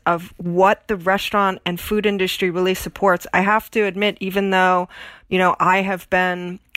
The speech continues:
a part of the industry for more than, you know, twenty-five years, I was surprised to see that the American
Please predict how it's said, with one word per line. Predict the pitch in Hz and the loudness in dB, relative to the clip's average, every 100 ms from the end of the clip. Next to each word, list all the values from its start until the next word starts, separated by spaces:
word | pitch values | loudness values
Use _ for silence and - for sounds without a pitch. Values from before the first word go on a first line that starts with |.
| - | -6
a | 180 | -4
part | - 220 262 | 0 2 2
of | 285 | 0
the | 220 | -2
industry | 185 175 - - 185 | -2 -4 -4 -2 -2
for | 185 - 175 175 170 165 - - | -2 -4 0 2 4 2 -2 -6
more | 175 180 | -2 0
than, | 180 180 170 170 | 0 0 0 -2
you | - 175 | -4 -2
know, | 165 - | -2 -2
twenty-five | - 190 185 185 165 170 | -2 0 2 2 2 0
years, | 214 247 208 190 - - - _ - | 0 2 0 -4 -12 -20 -20 _ -2
I | 233 | 0
was | 294 | 0
surprised | - 320 - 233 220 254 - | -4 -6 -2 2 2 2 -4
to | - | -12
see | 269 - 269 277 254 | -12 -6 -2 -2 -2
that | 175 175 175 - _ _ - | 2 2 2 -2 _ _ -4
the | 196 190 185 - - | -2 -2 -6 -8 -4
American | 180 185 190 208 220 - 214 208 214 | 0 2 2 2 0 -2 -2 -2 -4